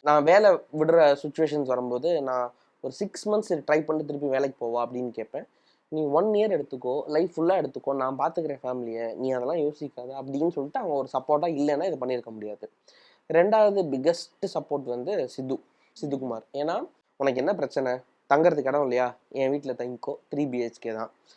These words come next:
உனக்கு என்ன ஏ சி வேணுமா, நான் போட்டு தரேன், சாப்பாடு வேணுமா, எங்க வீட்டுல குக் இருக்காங்க, உனக்கு எக்ஸ்ட்ரா என், எ, ஒ-, அரை கிலோ மாவு வாங்குறதுல எனக்கு சொத்து அளிக்கிறது வா," அப்படின்னு சொல்லிட்டு என்னை கூப்பிட்டு, நான் அப்படி வச்சு, எங்க வீட்டுல வச்சிருந்த மாதிரியே என்னை வச்சு பாத்துக்கிட்டான்.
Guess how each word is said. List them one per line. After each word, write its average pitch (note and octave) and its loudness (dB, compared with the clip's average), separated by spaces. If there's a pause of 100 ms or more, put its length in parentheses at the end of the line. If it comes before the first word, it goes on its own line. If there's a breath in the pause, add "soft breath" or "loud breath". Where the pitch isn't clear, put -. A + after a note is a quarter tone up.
(200 soft breath)
உனக்கு C#3+ 2
என்ன D3 6
ஏ D#3 6
சி E3 -2
வேணுமா, B2 -2
நான் A#2 -4
போட்டு B2+ -2
தரேன், A2+ -4 (200)
சாப்பாடு E3 4
வேணுமா, B2 0 (240 soft breath)
எங்க C#3 2
வீட்டுல D3 -4
குக் D3 -6
இருக்காங்க, B2 -2 (240 soft breath)
உனக்கு D3+ 4
எக்ஸ்ட்ரா F3+ 6
என், C#3+ 6
எ, C#3 4
ஒ-, C#3+ 8
அரை C#3 6
கிலோ C#3+ 4
மாவு D3 6
வாங்குறதுல C#3+ 2
எனக்கு C#3 2
சொத்து C3+ 0
அளிக்கிறது A#2+ 0
வா," B2 2
அப்படின்னு B2 -4
சொல்லிட்டு C3+ -4
என்னை F3 2
கூப்பிட்டு, D3+ 2
நான் C3+ 2
அப்படி C3+ 0
வச்சு, C#3+ -2
எங்க D3 4
வீட்டுல F#3 2
வச்சிருந்த D#3 -2
மாதிரியே D#3 0
என்னை D3+ -2
வச்சு B2+ -4
பாத்துக்கிட்டான். A2 -12